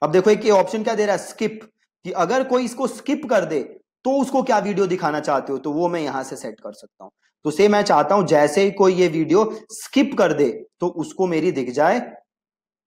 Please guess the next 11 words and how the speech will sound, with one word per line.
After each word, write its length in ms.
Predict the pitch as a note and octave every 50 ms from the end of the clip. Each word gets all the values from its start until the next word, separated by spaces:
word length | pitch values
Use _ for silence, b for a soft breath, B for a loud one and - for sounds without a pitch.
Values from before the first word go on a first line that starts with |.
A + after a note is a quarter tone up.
| _ _ _ _ _ _ _ _ _ _ _ _ _ -
ये 200 | B2+ C3+ D3 C#3
वाली 200 | A#2 G#2 F#2+ F#2+
वीडियो, 320 | F2+ F2 E2+ _ _ _ _ _ _ _ _ _ _ _ _ _ _ _ _ _ _ _ _ _ _ _ _ _ _ _ _ _ _ _ _ _ _ _ _ _ _ _ _ _ _ _ _ _ _ _ _ _ _ _ _ _ _ _ _ _ _ _ _ _ _ _ -
ठीक 180 | - F3 E3 -
है। 60 | G#3 - _ _ -
देख 140 | B2 C#3 C3+
रहे 80 | F3
हो 40 | G3+
कितना 340 | - - D#3 - - F3 D#3+
पावरफुल 680 | - - _ - C#3+ C3 C#3+ C#3+ C#3 - - D3 B2+
है 100 | C3 -